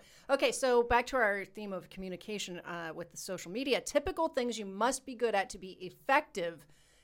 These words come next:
communicating on social. Okay, so there's three mini points here to work on. Uh, first one is identify current events which are interesting and impactful to your social followers. Housing news, mortgage news, inventory trends, new construction.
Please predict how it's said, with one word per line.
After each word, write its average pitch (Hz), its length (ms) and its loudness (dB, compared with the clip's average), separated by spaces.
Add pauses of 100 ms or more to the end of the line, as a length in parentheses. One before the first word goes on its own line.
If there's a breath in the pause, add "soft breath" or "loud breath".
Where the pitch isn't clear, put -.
communicating 233 640 2
on 180 100 -6
social. - 640 -2 (100)
Okay, 196 300 -2
so - 180 -6
there's 185 220 -8
three 247 240 -4
mini 240 400 -4
points 294 400 -4
here - 280 -12 (360 soft breath)
to 240 140 2
work 285 280 6
on. 175 260 -6
Uh, 185 280 -4
first 233 240 0
one 226 140 2
is 302 200 2 (120)
identify 233 640 4
current 262 360 2
events 220 380 0
which 202 160 -6
are 190 220 -2
interesting 254 600 -2
and 190 120 -4
impactful 190 680 -4
to - 120 -16
your 190 120 -10
social 185 380 -6
followers. 285 640 2 (380 soft breath)
Housing 269 440 6
news, 185 400 -8
mortgage 208 460 0
news, 165 400 -8
inventory 226 540 -2
trends, 165 500 -12
new 190 180 -6
construction. 202 680 0